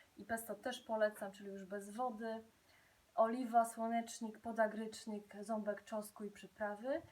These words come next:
To może stać około tygodnia w, w lodówce. Jest fantastyczny, y, bardzo smaczny i od razu prozdrowotny. Jest przeciwzapalny, mm, jest przeciwbakteryjny,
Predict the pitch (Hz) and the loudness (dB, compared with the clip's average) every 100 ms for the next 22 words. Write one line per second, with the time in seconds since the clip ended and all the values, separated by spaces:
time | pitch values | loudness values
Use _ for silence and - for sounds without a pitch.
0 | - - - 302 294 277 - 254 262 247 | -20 -10 0 4 4 2 0 -4 -4 -6
1 | 240 233 233 214 214 214 208 190 196 196 | -6 -6 -4 -4 0 2 0 -4 -4 0
2 | 196 190 190 190 - 185 180 175 175 190 | 0 0 -4 -8 -8 -6 -6 -8 -8 -2
3 | 190 185 196 - - 185 208 233 - - | -2 -2 -8 -10 -6 -2 -2 -6 -16 -14
4 | - - - 285 285 277 - 254 - 165 | -10 -4 4 4 4 -2 -4 -6 -6 -12
5 | 165 175 175 - _ _ _ _ - 233 | -8 -6 -8 -10 _ _ _ _ 2 4
6 | 277 269 - 240 196 - 208 208 277 330 | 4 2 2 2 2 -2 0 2 0 -2
7 | - _ _ - 202 220 - _ - 226 | -12 _ _ -12 -10 -10 -14 _ 2 2
8 | 226 247 262 247 240 214 208 196 180 - | 4 2 2 0 -6 -6 -6 -4 -4 -6
9 | - - _ _ _ _ - 214 208 - | -16 -16 _ _ _ _ -6 -4 -4 -8
10 | - - 269 269 - 269 254 254 247 - | -10 0 0 0 -4 -4 -4 -6 -10 -6
11 | 233 233 226 226 226 226 233 196 175 165 | 0 2 2 2 2 2 4 4 4 0
12 | 170 185 233 - - - _ _ _ _ | -6 -8 -10 -16 -20 -20 _ _ _ _
13 | - 214 220 226 226 220 226 220 220 220 | -6 -2 0 0 0 0 4 6 6 2
14 | - - 240 285 226 247 - 247 226 214 | -10 -8 -4 -4 0 -2 0 -2 0 0
15 | 180 165 175 | -2 -4 -6